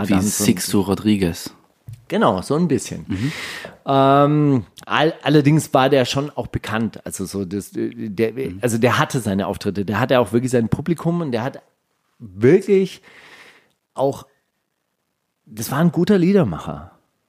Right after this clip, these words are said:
Speaker 2: einfach. Und der hat ein Album dann bei der Sony rausgebracht. Ich weiß gar nicht, ob er im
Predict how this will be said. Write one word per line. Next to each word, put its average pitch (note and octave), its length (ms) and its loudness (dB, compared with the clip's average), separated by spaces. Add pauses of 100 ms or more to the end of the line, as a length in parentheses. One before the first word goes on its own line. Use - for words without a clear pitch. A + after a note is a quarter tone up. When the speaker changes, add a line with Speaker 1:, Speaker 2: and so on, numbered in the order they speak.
(200)
Speaker 2:
einfach. F#2+ 260 -4
Und G#2 120 -2
der A2+ 120 2
hat - 220 -2
ein D3+ 300 4
Album E3 520 0
dann F3 600 -4
bei A2+ 120 0
der G#2+ 100 -2
Sony D#3 320 4
rausgebracht. F3 760 -4
Ich G#2+ 80 -8
weiß A#2 160 4
gar C3+ 120 2
nicht, B2 140 0
ob F#2 100 -2
er F#2+ 260 0
im G2 640 0